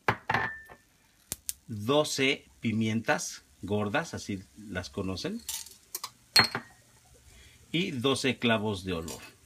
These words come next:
También esto es rápido, ya nada más que igual suelte el aroma.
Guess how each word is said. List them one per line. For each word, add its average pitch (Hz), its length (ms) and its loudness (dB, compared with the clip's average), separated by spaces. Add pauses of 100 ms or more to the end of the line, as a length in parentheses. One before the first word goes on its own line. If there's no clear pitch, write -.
(320)
También 113 320 2
esto 120 260 2 (580)
es 123 380 0
rápido, 120 540 2 (680)
ya 113 120 4 (260)
nada 120 220 4
más 117 240 2
que 107 260 -2
igual 113 420 2 (480)
suelte 117 540 0
el 110 120 0
aroma. 123 420 4